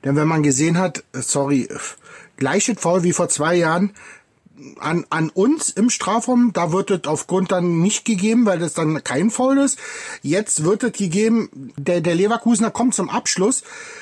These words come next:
Ja, gut, na klar, die Grätsche kam von der Vedi und dann fällt er über dem Bein, aber hat vorher echt die Torchancen, hundertprozentige Torchance gehabt, die abgeschlossen.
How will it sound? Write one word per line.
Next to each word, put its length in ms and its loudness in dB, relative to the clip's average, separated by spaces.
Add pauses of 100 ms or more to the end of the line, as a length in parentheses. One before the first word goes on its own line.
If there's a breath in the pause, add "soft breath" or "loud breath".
(440 loud breath)
Ja, 280 -2
gut, 500 2
na 160 -4
klar, 240 2
die 80 2
Grätsche 320 0
kam 260 -2
von 140 2
der 160 4
Vedi 220 4
und 80 4
dann 120 2
fällt 220 0
er 80 4
über 220 2
dem 240 2
Bein, 320 2 (400 loud breath)
aber 160 0
hat 100 -4
vorher 400 2 (140)
echt 260 -2
die 140 -2
Torchancen, 580 0
hundertprozentige 640 2
Torchance 460 0
gehabt, 240 -4 (420 loud breath)
die 140 0
abgeschlossen. 680 0